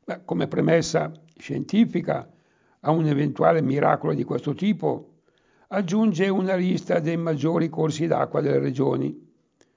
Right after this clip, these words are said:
tra i quali il Ticino ricopre un ruolo importante. Irriga tutta l'area a sud e a occidente della città,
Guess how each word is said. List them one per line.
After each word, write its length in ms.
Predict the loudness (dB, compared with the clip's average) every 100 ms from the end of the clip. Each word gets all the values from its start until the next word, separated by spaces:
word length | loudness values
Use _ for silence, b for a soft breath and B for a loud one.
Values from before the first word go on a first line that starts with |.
| _ _ _
tra 160 | -2 0
i 60 | 2
quali 260 | 2 0
il 60 | -2
Ticino 580 | -8 -4 -2 -2 -4 -10 _ _ _ -10
ricopre 580 | -10 -2 0 0 -2
un 100 | -2
ruolo 260 | 2 2 2
importante. 800 | 0 -4 -6 -4 -6 -8 -12 -16 _ _ _ _ _ _ _ _ _
Irriga 680 | 2 4 4 2 0 2 0
tutta 360 | 0 -4 -2 2
l'area 400 | 2 2 2 0
a 40 |
sud 440 | 2 2 2 2 0
e 140 | 2
a 80 | 2
occidente 520 | -2 -2 -2 -2 0
della 140 | 0
città, 500 | -2 -4 -6 -6 -8